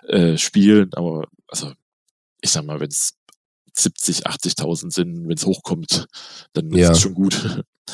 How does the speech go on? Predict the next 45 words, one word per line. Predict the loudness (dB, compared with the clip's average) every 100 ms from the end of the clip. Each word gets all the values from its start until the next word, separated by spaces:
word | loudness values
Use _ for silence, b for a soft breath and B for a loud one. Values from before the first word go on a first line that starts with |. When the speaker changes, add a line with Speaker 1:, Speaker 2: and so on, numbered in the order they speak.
| B B B B B B -6
Speaker 2:
Ah, | 4 6 6 6
Speaker 1:
Äh, | 0
Speaker 2:
okay. | -4 -6 -6 -6
Speaker 1:
ja. | -6 -6 _ _ -2
Und | -2 0 2
Speaker 2:
Ähm, | 2 4
ich | 2
hab's | 2
halt | 2
immer | 2 4
mal | 4
bei | 4
Twitch | 2 0 -2 0
gesehen | 0 2 2
und | 2
immer | 0 2
mal | 0
zugeguckt | 0 0 0 2 -2 -2 2
auch | 4 4 0 -8
und, | -2 -2 -2 -6 -6
ähm, | 0 0 0 -4
fand | -2 -2 0
es | -2
so | -2 -2 2 6 6 6
eigentlich | 2 2 0 2
ganz | 0 0
spannend, | 2 4 4 2
aber | 4 4
selber | 6 6 6
bin | 6
ich | 4
auch | 4
noch | 4
nie | 6 6 4
auf | 2
die | 2
Idee | 6 6
gekommen, | 6 4 2 _
das | 0 2 4
mal |
auszuprobieren. | 2 2 0 0 -2 -4 -8 b 0
Speaker 1:
Ja, | 4 4
das | 4
Speaker 2:
Ja. | 2
Speaker 1:
ist | 0 -8